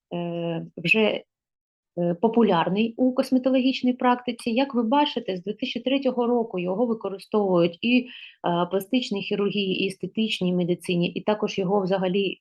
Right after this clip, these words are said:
дуже активно використовують у медичній практиці.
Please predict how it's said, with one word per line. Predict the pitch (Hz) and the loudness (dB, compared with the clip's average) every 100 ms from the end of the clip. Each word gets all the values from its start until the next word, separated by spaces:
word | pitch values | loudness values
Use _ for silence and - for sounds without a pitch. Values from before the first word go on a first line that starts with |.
| - | -8
дуже | 170 202 185 | -2 0 0
активно | 190 185 _ 208 196 170 | -2 -6 _ -2 0 0
використовують | 165 180 175 - 202 180 170 - | 0 -2 -2 -2 0 2 0 -2
у | |
медичній | 196 180 175 175 190 | -4 -2 -2 -2 -4
практиці. | 190 190 180 - 185 - 220 | -4 -2 -2 -4 -10 -2 -2